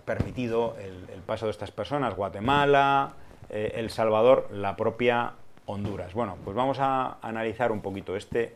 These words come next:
escenario migratorio en Centroamérica.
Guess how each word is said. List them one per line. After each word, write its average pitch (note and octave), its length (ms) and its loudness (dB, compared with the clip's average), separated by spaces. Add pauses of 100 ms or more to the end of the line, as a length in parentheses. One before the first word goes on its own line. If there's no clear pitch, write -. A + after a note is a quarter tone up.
escenario A2+ 640 -4
migratorio G#2 800 -2 (320)
en A#2+ 180 -6
Centroamérica. F2+ 540 -12